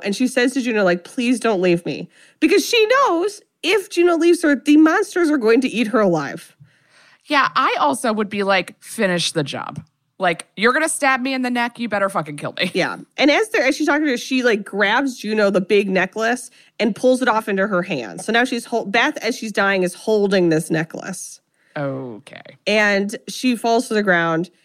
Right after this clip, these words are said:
Speaker 1: and Juno just sort of backs into the shadows and out of the caves. And I guess that's what we're thinking about her characters. Like, she's just someone who's not taking any responsibility for anything.
Speaker 2: Okay, yeah. So she's like, she's like, "Not me, not my problem."
Speaker 1: Yeah. So
Speaker 2: Okay.
Speaker 1: Sarah has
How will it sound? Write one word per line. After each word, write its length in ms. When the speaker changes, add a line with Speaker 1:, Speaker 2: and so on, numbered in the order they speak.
Speaker 1:
and 180
Juno 320
just 180
sort 160
of 200
backs 500
into 180
the 140
shadows 840
and 140
out 140
of 80
the 80
caves. 560
And 100
I 60
guess 140
that's 160
what 80
we're 60
thinking 160
about 100
her 80
characters. 320
Like, 120
she's 300
just 160
someone 220
who's 160
not 200
taking 200
any 200
responsibility 560
for 140
anything. 440
Speaker 2:
Okay, 220
yeah. 200
So 140
she's 240
like, 260
she's 220
like, 280
"Not 380
me, 220
not 220
my 140
problem." 380
Speaker 1:
Yeah. 160
So 420
Speaker 2:
Okay. 100
Speaker 1:
Sarah 380
has 260